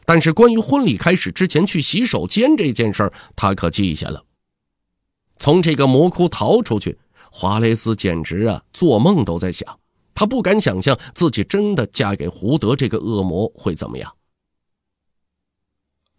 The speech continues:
而同一时间，就在这个城堡最中央的位置，也是那间视线最高的屋子里，胡德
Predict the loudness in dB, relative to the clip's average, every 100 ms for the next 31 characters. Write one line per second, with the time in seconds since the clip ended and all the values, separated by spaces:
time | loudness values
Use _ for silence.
0 | _ 2 4 4 4 2 2 2 0 -2
1 | _ _ _ 0 2 4 2 2 0 0
2 | -2 0 -2 -2 -2 0 -2 0 -2 -2
3 | -4 -8 -14 -16 -20 -4 0 0 2 2
4 | 2 0 0 -4 -2 -2 0 -2 0 -2
5 | 0 -2 -4 -4 -6 -8 -14 _ _ -20
6 | -8 -2 0 2 4 4